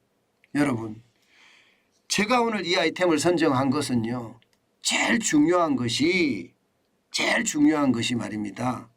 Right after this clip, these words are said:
예. 수출이 적자가 날 때마다 위기의 징후가 있었거나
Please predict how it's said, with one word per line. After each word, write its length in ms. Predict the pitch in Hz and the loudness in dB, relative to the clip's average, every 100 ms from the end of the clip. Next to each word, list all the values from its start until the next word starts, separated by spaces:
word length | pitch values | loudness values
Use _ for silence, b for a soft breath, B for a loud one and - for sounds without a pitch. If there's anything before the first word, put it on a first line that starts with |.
| _ _ - | _ _ -8
예. 300 | 107 104 92 - _ _ _ _ _ _ _ _ _ _ _ _ _ _ _ _ _ _ _ _ _ - | -4 -4 -6 -16 _ _ _ _ _ _ _ _ _ _ _ _ _ _ _ _ _ _ _ _ _ -10
수출이 1040 | - 247 240 - 190 147 143 143 110 - _ _ _ _ - | -2 0 0 0 2 4 4 4 0 -6 _ _ _ _ -2
적자가 600 | 196 196 - 233 214 165 | -2 0 0 0 0 -2
날 300 | 120 113 110 | -2 -6 -2
때마다 880 | 151 139 131 127 117 117 113 117 - _ _ _ _ _ _ _ _ _ _ _ _ _ _ _ | 0 2 2 -2 -4 -4 -4 -10 -20 _ _ _ _ _ _ _ _ _ _ _ _ _ _ _
위기의 480 | 170 254 226 220 175 | 2 2 4 2 2
징후가 500 | - 233 247 233 160 | 0 2 2 2 2
있었거나 760 | 151 - 139 117 113 120 143 | 2 2 -2 0 0 2 0